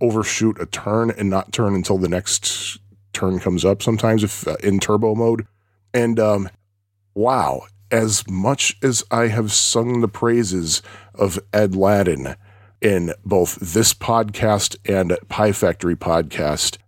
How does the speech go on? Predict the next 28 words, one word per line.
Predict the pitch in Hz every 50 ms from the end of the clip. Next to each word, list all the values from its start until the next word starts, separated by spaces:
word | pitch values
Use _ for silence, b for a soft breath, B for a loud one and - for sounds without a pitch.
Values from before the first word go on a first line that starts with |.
| _ _ _ _ -
I | 87 104 120 135 156 170 175 175 143 110
have | 135 151 160
to | - 170
confess, | - 156 127 - 156 151 139 - - - -
I | - 98 117 139 156 151
don't | 127 120 120 127 147 - -
know | 101 95 92
what | 92 101 113 107
this | - 143 123 - -
Easy | 110 110 107 95 107 131
seventy-eight | - - - 90 82 92 107 113 117 120 123 139 - - _
board | - 95 95 90 82 76 -
is. | - 78 76 71 71 67 - B B B B B B B B -
I | - 92 95 110 131 151 165 170 - -
need | - 110 104 113 127 139 139
to | 170
do | 147 117 98 85 80
some | - 117 107 107
research | 113 131 180 180 - - 101 82 71 - -
for | - - 101 87
that, | 78 78 76 76 78 -
and | 92 92 92
whatever | 95 104 117 123 127 131 127
I | 123 120
find, | 110 - - 131 143 143 143 131
I | - - 101
will | 110 120 139 139 127
link | 104 95 90 101 113 -